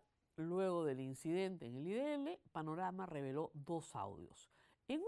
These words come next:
uno, el señor presidente de la Corte Superior del Callao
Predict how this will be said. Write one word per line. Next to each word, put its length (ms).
uno, 300
el 160
señor 340
presidente 840
de 80
la 160
Corte 460
Superior 580
del 200
Callao 760